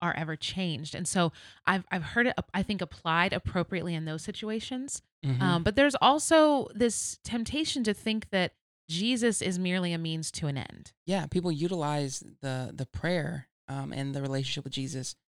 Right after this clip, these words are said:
Speaker 2: just like, kinda like the credit card mentality again. Like, Jesus is the credit card. I use Jesus' name to get
Speaker 1: Mm-hmm.
Speaker 2: what I want. Like,
Speaker 1: Yeah.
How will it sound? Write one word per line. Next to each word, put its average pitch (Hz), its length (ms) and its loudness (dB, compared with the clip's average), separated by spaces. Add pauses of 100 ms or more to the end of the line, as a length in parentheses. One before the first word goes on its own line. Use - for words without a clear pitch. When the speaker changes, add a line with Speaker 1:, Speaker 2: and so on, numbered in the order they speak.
(260)
Speaker 2:
just 147 260 2
like, 90 300 -8
kinda 170 180 -2
like 170 120 -2
the - 60 -8
credit 190 220 -2
card 123 400 -2
mentality 127 480 -2
again. 131 320 -6
Like, 123 240 -6 (320)
Jesus 160 320 2
is 165 140 0
the 175 60 0
credit 139 260 0
card. 131 220 0
I 117 80 2
use 143 440 2
Jesus' 147 480 2
name 135 300 -2
to 156 80 -2
get 165 100 0
Speaker 1:
Mm-hmm. - 80 0
Speaker 2:
what 127 100 0
I 123 60 0
want. 147 300 -4
Like, 131 160 -6
Speaker 1:
Yeah. 160 240 -2